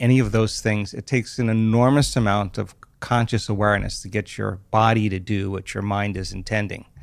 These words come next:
But if you keep doing it over and over again, then the body begins to economize it in some way. And so we have a lot of things that we can do automatically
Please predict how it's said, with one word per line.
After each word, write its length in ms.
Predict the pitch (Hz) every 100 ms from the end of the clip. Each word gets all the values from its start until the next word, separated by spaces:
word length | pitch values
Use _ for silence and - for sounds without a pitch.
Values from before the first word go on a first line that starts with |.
| - - - - _ _ _ _ _ -
But 220 | 117 139
if 100 | 127
you 60 | 123
keep 220 | 151 113
doing 240 | 151 147
it 100 | 120
over 340 | 123 117 117 117
and 80 |
over 280 | 127 156 113
again, 380 | 98 101 104 110
then 440 | 101 107 107 107 -
the 140 | 107
body 340 | 98 113 120 117
begins 480 | 113 92 104 - -
to 280 | 104 98 -
economize 800 | - - 139 135 95 87 - -
it 120 | - - -
in 160 | 123 101
some 280 | - 104 101
way. 340 | 98 101 107 -
And 140 | 110
so 340 | - 117 104 - - - - -
we 80 | 123
have 160 | 131
a 60 | 120
lot 400 | 117 120 127 151
of 80 | 160
things 460 | - 143 131 123
that 120 | - -
we 140 | 113
can 220 | - 110
do 200 | 117 117
automatically 840 | 117 110 113 120 156 139 92 85